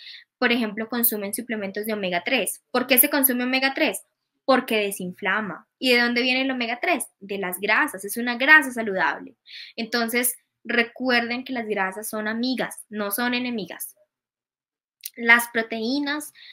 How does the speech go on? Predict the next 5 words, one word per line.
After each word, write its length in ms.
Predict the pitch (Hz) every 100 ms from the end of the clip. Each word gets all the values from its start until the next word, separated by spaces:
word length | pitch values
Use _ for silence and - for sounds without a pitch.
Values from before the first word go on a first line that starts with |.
| -
recuerden 460 | - 220 208 208 220
también 460 | 240 247 214 196
nuevamente, 560 | 202 208 220 240 233 233
entonces, 460 | 247 240 233 240 - - - _ -
em, 800 | 220 220 214 208 202 196 190